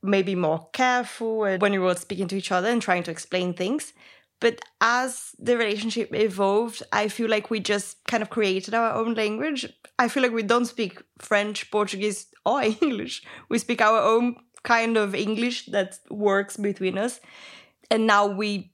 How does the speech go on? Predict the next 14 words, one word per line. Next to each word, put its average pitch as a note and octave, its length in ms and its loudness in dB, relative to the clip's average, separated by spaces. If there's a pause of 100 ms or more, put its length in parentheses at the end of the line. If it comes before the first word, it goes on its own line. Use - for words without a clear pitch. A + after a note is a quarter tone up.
(160)
can G#3 280 0
kind G3 180 0
of F#3+ 80 -4
communicate F#3+ 460 -2
really F#3 200 0
well F3+ 440 0 (680)
with A3 200 0
our F#3+ 360 2 (880)
broken E4+ 320 0
English, F4+ 400 -2 (380)
<laughs> G#3+ 380 -2
cute F#4+ 260 2
English, C4+ 440 -2
whatever. F#3+ 400 0